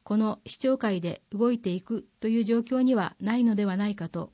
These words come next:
私自身は考えています。以上で平成三十年十二月七日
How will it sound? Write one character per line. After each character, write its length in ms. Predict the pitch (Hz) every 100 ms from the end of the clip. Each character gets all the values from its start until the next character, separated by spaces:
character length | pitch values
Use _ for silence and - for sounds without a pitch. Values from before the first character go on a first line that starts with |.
| -
私 400 | 196 202 - 226
自 280 | 220 226
身 60 | 185
は 120 | 196
考 260 | 202 196 202
え 80 | 185
て 140 | 170
い 80 | 165
ま 100 | 160
す。 240 | - - _ _ _ _ _ _ _ _ _ _ _ _ _ _ _ _ _ _ _ _ _ _ -
以 80 | 294
上 200 | 285 233
で 80 | 208
平 200 | 240 247
成 200 | 262 254
三 280 | 254 254
十 200 | 233 254
年 240 | 226 185 -
十 240 | 170 233
二 140 | 247 247
月 240 | 233 233
七 200 | 220 220
日 280 | 220 202 -